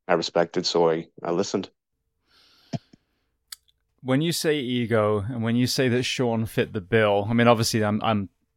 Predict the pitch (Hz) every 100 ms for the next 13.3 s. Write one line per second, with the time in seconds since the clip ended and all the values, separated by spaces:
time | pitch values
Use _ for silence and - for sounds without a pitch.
0 | _ _ 135 123 117 123 107 110 113 123
1 | 113 107 101 104 113 117 - 117 104 104
2 | 107 107 98 104 104 98 98 101 98 92
3 | 113 107 101 98 95 - - 107 - -
4 | - - - - _ _ _ _ _ _
5 | _ 135 131 135 160 - _ - - -
6 | - _ _ _ 120 117 110 113 113 104
7 | 110 110 117 113 101 98 95 - - _
8 | _ _ _ _ _ _ _ - 131 131
9 | 135 143 135 127 117 107 - _ _ _
10 | _ 147 135 135 123 123 - 123 117 113
11 | 98 107 113 104 110 - 113 - 107 101
12 | 107 104 98 110 - 113 104 101 - 107
13 | 98 110 101